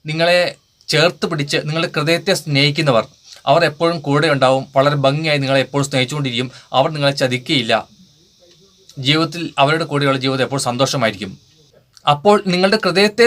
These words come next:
സ്നേഹിക്കുന്നവർ മാത്രമാണ് നിങ്ങളെ ഭംഗിയായി ഇങ്ങോട്ട് തിരിച്ച് സ്നേഹിക്കുക. ഹൃദയത്തെ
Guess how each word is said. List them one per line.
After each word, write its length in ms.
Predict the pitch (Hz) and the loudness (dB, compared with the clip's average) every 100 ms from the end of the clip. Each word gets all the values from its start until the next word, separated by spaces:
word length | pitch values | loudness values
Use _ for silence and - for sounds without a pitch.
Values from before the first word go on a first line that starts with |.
| 240 | 2
സ്നേഹിക്കുന്നവർ 640 | - 165 165 170 170 175 165 143 | -2 0 0 0 0 0 2 2
മാത്രമാണ് 460 | 143 170 143 139 143 151 | 2 0 2 0 -2 -2
നിങ്ങളെ 220 | 143 147 160 139 | 0 0 0 2
ഭംഗിയായി 420 | 143 170 165 143 | 0 0 0 0
ഇങ്ങോട്ട് 240 | 143 147 143 | 0 -2 0
തിരിച്ച് 220 | 135 127 139 | -2 -2 -4
സ്നേഹിക്കുക. 380 | 131 120 113 98 - _ _ - - _ _ - | -2 -2 -2 -2 -4 _ _ -20 -20 _ _ -4
ഹൃദയത്തെ 380 | 160 180 180 | 0 2 2